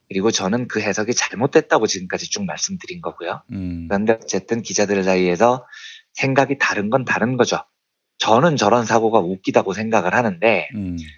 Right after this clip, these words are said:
Speaker 1: 그 웃긴 것이 오늘의 브리핑 주제는 아닙니다.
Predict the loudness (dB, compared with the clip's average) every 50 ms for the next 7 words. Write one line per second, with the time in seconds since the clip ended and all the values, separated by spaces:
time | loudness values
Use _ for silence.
0 | _ -2 4 4 4 4 4 0 -4 -2 0 0 4 4 4 4 4 2 2 2
1 | 2 2 4 4 4 4 4 0 0 -2 -2 -2 -2 -4 -6 -4 -4 -2 0 0
2 | 2 2 2 0 0 -2 -4 -8 -12 -14 -14 -14 -12